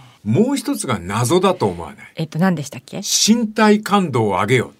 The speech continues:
Speaker 2: 身体感度。
Speaker 1: 体の感度を上げなさい。
Speaker 2: それはなんだ？例えばこう、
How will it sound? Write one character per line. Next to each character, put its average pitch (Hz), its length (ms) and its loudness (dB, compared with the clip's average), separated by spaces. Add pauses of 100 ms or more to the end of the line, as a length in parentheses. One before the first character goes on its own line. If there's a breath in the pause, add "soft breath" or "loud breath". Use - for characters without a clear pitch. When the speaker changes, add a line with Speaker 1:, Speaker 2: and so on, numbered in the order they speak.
(180)
Speaker 2:
身 226 180 6
体 220 260 2
感 202 280 0
度。 143 80 -12
Speaker 1:
体 208 300 6
の 202 120 0
感 185 280 -2
度 123 100 2
を - 40 2
上 95 140 0
げ 156 100 0
な 160 140 0
さ 123 160 -2
い。 - 120 -8 (180)
Speaker 2:
そ - 360 -16
れ 233 140 -2
は 247 200 0
な 233 200 4
ん 240 80 4
だ？ 196 100 -4 (160)
例 262 100 6
え 247 60 4
ば 196 120 0
こ 170 380 -4
う、 135 200 -10